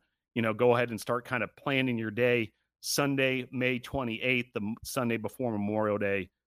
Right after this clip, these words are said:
Monaco Formula One on E S P N, Indy five hundred on N B C, Coca-Cola six hundred on Fox.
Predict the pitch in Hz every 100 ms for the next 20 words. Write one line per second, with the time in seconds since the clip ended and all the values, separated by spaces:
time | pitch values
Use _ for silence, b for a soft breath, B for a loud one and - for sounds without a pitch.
0 | _ _ _ 107 117 123 - 123 110 -
1 | 120 113 101 101 104 110 101 92 92 -
2 | _ _ _ - 117 101 - 107 120 120
3 | 120 110 104 - 104 - 135 117 107 98
4 | 104 95 - 160 143 - 113 - - 110
5 | 101 - - 127 113 107 92 85 170 131
6 | 120 - -